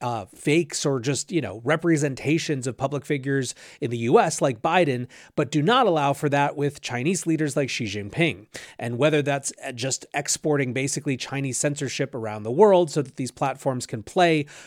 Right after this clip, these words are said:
globally is a real concern and a real point of discussion.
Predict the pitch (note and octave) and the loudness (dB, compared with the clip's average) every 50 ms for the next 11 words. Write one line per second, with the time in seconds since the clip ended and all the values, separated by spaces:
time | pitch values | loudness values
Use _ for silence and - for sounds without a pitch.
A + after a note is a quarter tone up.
0 | - - F#3 A3 A3+ F#3 F#3 D#3+ D#3 D3 D3+ - D3 D3 D3 C#3+ C3 D3+ - D3 | 0 6 8 10 10 10 8 6 6 4 2 0 0 -2 -2 0 -2 -4 -4 -4
1 | C#3 B2+ A#2 A#2 A2+ A2 G#2+ A2 - - B2 A2+ - - - A#2 A2 A2+ - - | -4 -2 -2 -2 -2 -2 -2 -4 -4 -6 -6 -6 -6 -6 -4 -4 -4 -6 -6 -8
2 | C3+ A#2 A2+ A2 A2 G#2+ A2 A2 - - A#2 G#2 G2+ G2+ - A2+ - - F3+ E3 | -6 -6 -6 -4 -2 -2 -4 -4 -6 -8 -8 -8 -8 -6 -6 -6 -2 2 2 2
3 | D3 - - G#2 - | 2 2 -2 -6 -6